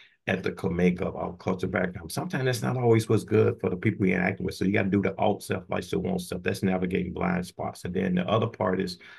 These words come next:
the coaching conversation I mentioned to you earlier. And then I have a chapter, uh, six and seven, which is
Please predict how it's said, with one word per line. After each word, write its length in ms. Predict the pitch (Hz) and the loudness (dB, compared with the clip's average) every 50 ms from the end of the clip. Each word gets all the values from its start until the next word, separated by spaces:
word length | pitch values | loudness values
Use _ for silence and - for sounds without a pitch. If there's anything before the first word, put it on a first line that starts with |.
| - - | -10 -8
the 80 | 120 | -6
coaching 360 | 113 - - 120 117 113 104 95 | -2 2 4 4 4 4 2 2
conversation 600 | - 92 90 87 87 - - 92 90 - 87 87 | 2 2 2 2 0 0 -2 -2 -2 -2 -4 -4
I 60 | 85 | 0
mentioned 380 | 87 90 90 87 - 90 87 | 0 0 0 0 -2 -6 -10
to 120 | - - 87 | -10 -8 -8
you 120 | 85 82 82 | -8 -4 -2
earlier. 400 | 87 95 101 98 90 85 85 - - - - - - - - - | 0 2 2 2 2 0 -2 -4 -8 -16 -18 -18 -18 -18 -14 -8
And 140 | - 92 90 | -4 0 2
then 120 | 107 104 | 4 4
I 80 | 107 104 | 4 6
have 200 | 107 107 101 95 | 6 4 4 4
a 60 | 95 | 0
chapter, 580 | 90 - - 110 110 - - - 110 104 101 98 | -2 -2 0 0 0 0 -2 -2 0 0 0 0
uh, 360 | 95 95 95 92 92 90 90 90 90 _ _ _ _ _ _ _ _ _ _ - | 0 0 0 0 -2 -4 -6 -8 -12 _ _ _ _ _ _ _ _ _ _ -12
six 280 | - - - 131 - - | -4 0 0 0 2 0
and 100 | 113 104 | -2 -2
seven, 440 | - - 110 113 104 98 95 98 98 92 | 0 2 2 4 4 4 4 2 2 0
which 200 | 101 95 - - | -2 -2 -2 -4
is 180 | 90 90 90 | -8 -8 -10